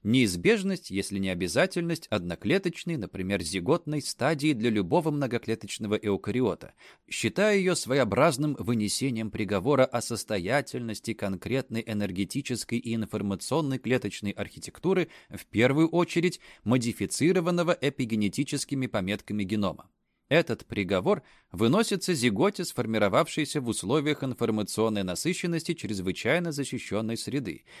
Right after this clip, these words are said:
которая создала особый информационный, в том числе эпигенетический ландшафт. Одноклеточная зигота скорее фаза измерения качества информации, нежели специфический метод отбора. Отбор –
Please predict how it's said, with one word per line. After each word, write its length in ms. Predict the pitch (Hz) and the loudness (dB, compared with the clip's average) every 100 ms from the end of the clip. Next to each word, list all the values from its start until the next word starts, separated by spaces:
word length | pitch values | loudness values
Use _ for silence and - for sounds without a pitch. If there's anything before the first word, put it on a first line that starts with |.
| - | -8
которая 340 | 92 113 120 | -4 2 4
создала 480 | 120 123 104 110 117 | 4 2 2 4 6
особый 580 | 135 120 - 131 156 135 | 6 4 2 2 4 2
информационный, 960 | 123 110 - 104 101 - 90 151 143 82 | 0 -6 -4 -4 -4 -4 -2 0 0 -6
в 80 | - | -8
том 240 | - 104 | -2 -2
числе 440 | 95 92 - 131 - | -2 -6 -2 -2 0
эпигенетический 1040 | 139 147 143 123 104 92 110 104 95 107 | -2 -2 -4 -2 -4 -4 -6 -6 -6 -4
ландшафт. 580 | 98 95 - 76 - _ _ _ - - | -2 -2 -4 -10 -12 _ _ _ -20 -12
Одноклеточная 1000 | - 104 101 104 101 113 127 95 - 95 | 2 2 4 0 2 -2 -2 -6 -6 -4
зигота 540 | 85 87 85 185 123 - _ - | -4 -4 0 0 -2 -14 _ -20
скорее 520 | - - 98 151 151 - _ _ _ | -10 -2 0 2 2 -2 _ _ _
фаза 360 | 120 165 131 151 | 6 6 6 0
измерения 880 | - 139 92 98 104 117 151 127 | 0 -4 -2 0 0 0 0 -2
качества 580 | 127 113 120 - 110 104 | -4 -4 -4 -6 -8 -6
информации, 880 | 110 110 104 107 127 135 87 - 87 | -6 -6 -6 -4 -2 -4 -4 -8 -6
нежели 600 | 92 104 123 120 170 180 _ | 0 2 2 2 0 0 _
специфический 880 | - - 160 131 - 131 143 - 143 | -6 0 0 0 -2 -2 -4 -4 -4
метод 360 | 104 95 98 | -2 -4 -4
отбора. 440 | 101 90 92 73 - _ _ _ | -6 -6 -8 -10 -14 _ _ _
Отбор – 500 | - 107 85 120 202 | -4 -2 0 0 0